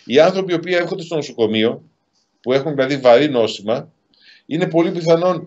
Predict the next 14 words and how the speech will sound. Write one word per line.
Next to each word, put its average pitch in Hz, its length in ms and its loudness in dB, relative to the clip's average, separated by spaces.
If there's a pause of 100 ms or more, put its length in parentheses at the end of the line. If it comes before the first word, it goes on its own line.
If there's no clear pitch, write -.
(160)
να 131 280 4
έχουν 165 600 2
βαρύ 127 340 0
νόσημα, 123 840 -2 (500)
για, 117 380 -2 (180)
ακόμα 160 480 2
και 165 120 -6
αν 170 80 -4
εκτίθονται 165 380 -4
σε 160 180 -2
μικρή 151 360 -2
ποσότητα 165 720 2
του 151 160 -6 (800)
ιού. 135 480 2